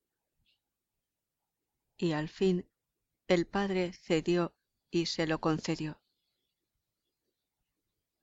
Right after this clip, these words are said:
Volviendo a ser mi discípulo segunda vez, se hizo también compañero y participante de mi superstición, amando él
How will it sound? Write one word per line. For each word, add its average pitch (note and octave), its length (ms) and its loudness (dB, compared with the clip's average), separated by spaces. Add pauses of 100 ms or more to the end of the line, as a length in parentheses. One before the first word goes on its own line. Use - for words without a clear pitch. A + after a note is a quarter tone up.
(500)
Volviendo G3 580 6
a E3 80 4
ser E3+ 280 4
mi E3 120 4
discípulo D#3+ 840 0
segunda E3 560 2
vez, F3 320 -6 (800)
se G3 280 4
hizo G#3+ 320 2
también E3 460 4
compañero E3+ 800 0 (260)
y E3+ 140 2
participante D#3+ 960 0
de D#3 100 0
mi D#3 160 2
superstición, D#3 880 -2 (1300)
amando E3+ 540 2
él F3 240 2